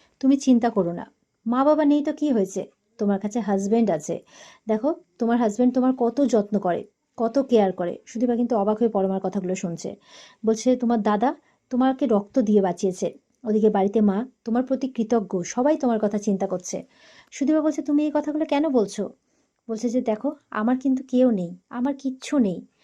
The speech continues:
আমার সত্যি কিচ্ছু নেই, কেউ আমার কথা ভাবছে না।" তখন সুদীপা বলছে, "দেখো পরমা, আমি ডাক্তার হতে চাই, আর সেটাই কিন্তু আমার নিজস্ব কিছু।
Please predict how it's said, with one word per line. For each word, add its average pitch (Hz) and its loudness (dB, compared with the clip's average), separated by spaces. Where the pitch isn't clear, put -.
আমার 262 0
সত্যি 277 -4
কিচ্ছু 254 -4
নেই, 180 -4
কেউ 294 -2
আমার 214 0
কথা 202 -6
ভাবছে 185 -6
না।" - -12
তখন 226 0
সুদীপা 226 0
বলছে, 208 -2
"দেখো 220 0
পরমা, 180 -2
আমি 233 2
ডাক্তার 214 0
হতে 202 -2
চাই, 185 -2
আর 190 -6
সেটাই 240 0
কিন্তু 254 0
আমার 220 0
নিজস্ব 214 0
কিছু। - -10